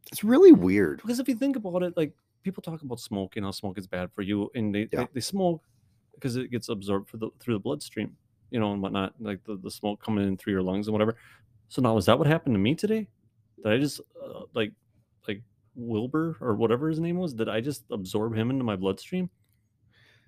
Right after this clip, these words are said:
Speaker 1: I don't even know where to go from here.
Speaker 2: I, I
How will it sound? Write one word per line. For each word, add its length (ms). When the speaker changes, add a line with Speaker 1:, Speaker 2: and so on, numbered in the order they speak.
Speaker 1:
I 140
don't 320
even 320
know 100
where 200
to 80
go 320
from 240
here. 160
Speaker 2:
I, 480
I 20